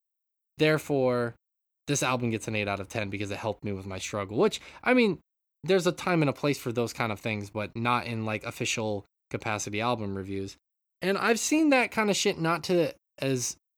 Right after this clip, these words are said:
egregious of a degree in game reviews as of late, and I feel like, um, I don't know. I, I, I feel like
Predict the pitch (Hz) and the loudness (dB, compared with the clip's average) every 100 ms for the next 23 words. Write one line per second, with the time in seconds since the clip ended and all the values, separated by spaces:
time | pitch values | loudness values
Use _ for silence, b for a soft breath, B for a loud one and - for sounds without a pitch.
0 | - 127 135 139 135 139 117 113 107 117 | -6 0 2 4 2 2 -2 -2 -2 -2
1 | 113 107 127 123 117 107 123 160 120 101 | 0 -2 -2 0 0 -2 0 0 0 -2
2 | 92 90 - - 117 110 104 104 104 101 | -6 -8 -14 -8 -6 -4 -6 -4 -4 -4
3 | 107 110 107 - 113 107 107 104 - 110 | -6 -4 -4 -4 -2 -2 -2 -4 -6 -6
4 | 101 98 98 - _ _ _ _ _ _ | -4 -6 -8 -12 _ _ _ _ _ _
5 | _ _ _ - 175 160 127 95 - - | _ _ _ 0 4 4 4 0 -8 -4
6 | 139 139 143 139 143 - 185 175 160 | -2 -2 -2 -2 -4 2 4 6 4